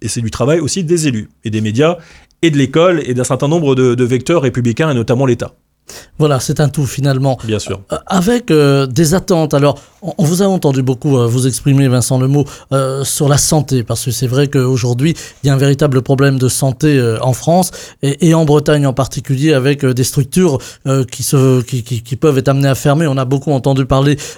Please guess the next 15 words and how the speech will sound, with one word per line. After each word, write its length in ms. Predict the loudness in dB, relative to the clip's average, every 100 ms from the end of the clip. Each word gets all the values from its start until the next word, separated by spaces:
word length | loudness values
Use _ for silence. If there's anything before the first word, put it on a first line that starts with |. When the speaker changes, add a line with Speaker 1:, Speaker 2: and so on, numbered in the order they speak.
| 0
Speaker 2:
euh, 140 | 2
de 100 | 4
la 120 | 2
maternité 720 | 2 2 0 0 0 2 2 2
à, 200 | 0 0
à 140 | 0
Guingamp, 400 | 0 0 0 -2 -4 -10 -6
euh, 120 | -2
c'est 120 | -2
le 80 | 0
cas 160 | 0
également 340 | 2 2 4 2
à, 40 |
à 160 | 2 2
Lannion. 440 | 4 4 2 0